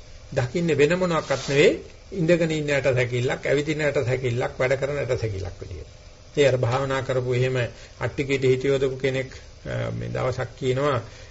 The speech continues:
මේ බස් එකේ යනකොට Tamanට ඉඳ ගන්න ආසනයක් ලැබිලා ඒකෙදී ටික වේලාවක් ඒ අට්ටික භාවනාව කරලා නිකන් බස් එකට හිත යොදලා බලනකොට මුළු බස්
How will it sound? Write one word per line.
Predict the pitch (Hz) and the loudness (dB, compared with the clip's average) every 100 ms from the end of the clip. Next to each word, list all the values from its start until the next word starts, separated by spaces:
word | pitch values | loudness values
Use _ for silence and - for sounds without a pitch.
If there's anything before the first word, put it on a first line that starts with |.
| - | -10
මේ | 120 107 104 110 | -4 -4 -4 -4
බස් | 127 107 - | -2 -2 -2
එකේ | 143 143 139 | 0 2 2
යනකොට | 139 139 147 - 160 156 139 - - - - | 2 0 -2 0 4 4 4 -2 -16 -18 -10
Tamanට | 123 123 123 123 | -4 0 0 -2
ඉඳ | 117 | 0
ගන්න | 127 120 117 | 0 0 0
ආසනයක් | 117 110 120 117 113 | -2 -2 -2 -2 -2
ලැබිලා | 123 135 175 151 - - - - | -2 2 2 0 -6 -18 -18 0
ඒකෙදී | 156 151 151 151 | 2 2 0 0
ටික | 143 143 | 2 4
වේලාවක් | 139 135 135 131 127 123 - | 6 6 6 4 4 2 0
ඒ | 123 113 - - - - | 0 0 -2 -10 -18 -8
අට්ටික | 120 - 135 | -6 -2 2
භාවනාව | 127 120 123 123 117 117 | 2 4 2 2 0 0
කරලා | 135 139 180 254 - - - - | -2 2 2 2 -6 -18 -20 -8
නිකන් | 127 190 190 | -2 0 2
බස් | 165 135 | 2 2
එකට | 175 170 | 0 0
හිත | 160 170 | 0 2
යොදලා | 160 151 156 | 2 4 2
බලනකොට | 139 135 147 175 180 | 0 0 0 0 0
මුළු | 190 147 160 170 | -2 -2 -2 0
බස් | 143 | 0